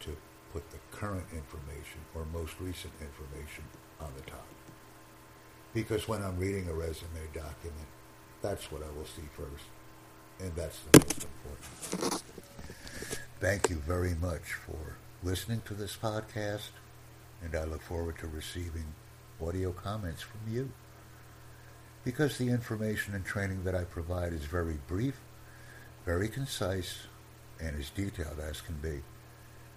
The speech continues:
my goal when providing presentations of any type is to simply speak about it and have people listen to it for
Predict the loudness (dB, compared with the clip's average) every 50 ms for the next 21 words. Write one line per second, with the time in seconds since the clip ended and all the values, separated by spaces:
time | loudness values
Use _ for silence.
0 | -16 -16 -16 -16 -12 -2 2 2 4 4 4 4 4 6 6 4 2 0 0 -2
1 | -2 0 2 2 2 2 2 0 2 2 2 2 2 -2 -4 -2 0 0 0 0
2 | 0 -2 -4 -2 -2 -2 -2 -2 -4 -8 0 2 4 6 6 4 4 2 0 -4
3 | -4 -4 -6 -12 -14 -14 -14 -14 -14 -14 -14 -14 -16 -16 -16 -16 -16 -16 -16 -16
4 | -14 -10 -8 -6 -6 -4 -4 -2 -2 0 2 2 2 2 2 2 2 2 2 0
5 | -4 -2 -2 -2 -2 0 -4 -4 -4 -4 -4 -4 -4 -4 -6 -6 -8 -14 -16 -16
6 | -16 -16 -16 -14 -14 -14 -14 -14 -14 -16 -16 -16 -6 -4 -2 -2 -2 -2 0 0
7 | 0 0 2 2 0 2 2 0 0 2 2 0 0 -2 -4 -4 -4 -4 -4 -4
8 | -4 -4 -4 -6 -10 -12 -12 -14 -14 -14 -14 -14 -16 -16 -16 -16 -16 -16 -6 -4
9 | -4 -4